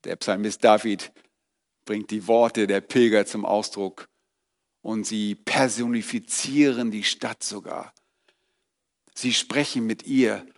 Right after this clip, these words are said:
"Nun stehen unsere Füße in deinen Toren, Jerusalem." Sie sprechen zu ihr wie zu einer vertrauten Freundin.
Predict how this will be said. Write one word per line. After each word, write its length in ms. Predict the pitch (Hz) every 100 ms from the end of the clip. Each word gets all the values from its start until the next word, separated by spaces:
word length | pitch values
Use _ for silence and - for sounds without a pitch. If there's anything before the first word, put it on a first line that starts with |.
| _ _
"Nun 380 | 117 127 131 127
stehen 460 | - 123 127 120
unsere 520 | 123 - 139 143 123 123
Füße 320 | - 123 -
in 240 | 233 123
deinen 640 | 135 127 156 165 143 127 -
Toren, 540 | - 151 165 143 113
Jerusalem." 720 | 104 120 135 165 127 101 101 - _ _ _ _ _ _ _ -
Sie 220 | - 175
sprechen 720 | 151 - 143 180 - 147 139 - - - - - - -
zu 320 | - - 185
ihr 360 | 226 185 190 135
wie 180 | 180 190
zu 240 | - 175
einer 300 | 180 156 139
vertrauten 880 | - 131 - 131 135 151 160 - 131
Freundin. 920 | 120 - 117 120 131 107 85 85 82